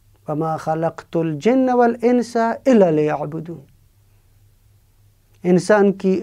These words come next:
خلقت کا فلسفہ خدا کی عبادت، خدا کی معرفت، خدا کی طرف جانا ہے۔ جب یہ بنیادی مقصد ہے،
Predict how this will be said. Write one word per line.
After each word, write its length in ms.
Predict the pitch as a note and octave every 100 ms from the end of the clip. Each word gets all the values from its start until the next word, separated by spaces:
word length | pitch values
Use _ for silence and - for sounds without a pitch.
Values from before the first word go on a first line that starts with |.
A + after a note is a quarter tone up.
| -
خلقت 420 | F#3 F#3 F#3+ F3+
کا 120 | F#3+
فلسفہ 640 | E3+ A#3+ B3+ B3+ A#3+ A#3 A3 A3
خدا 260 | F3+ F3+
کی 320 | F3 F3+ F#3 F3+
عبادت، 640 | F3 A3+ A3+ G#3 G#3 -
خدا 260 | F3 E3+
کی 200 | E3+ F3
معرفت، 640 | E3+ G3+ A#3+ A#3 A3+ A3+ F#3+
خدا 200 | A3+ A#3+
کی 120 | A#3
طرف 260 | A3+ B3 B3 F#3
جانا 400 | E3+ D3+ D3+ C3
ہے۔ 100 | E3 _ _ _ _ _ _ _ _ _ _ _ _ _ _ - - -
جب 200 | F3+ B3
یہ 260 | F#3+ F3+ C#4+
بنیادی 600 | A#3 A#3+ A3 A#3+ G#3+ A#3+
مقصد 440 | A3+ - - A#3
ہے، 400 | A3+ G3+ G#3+ G#3+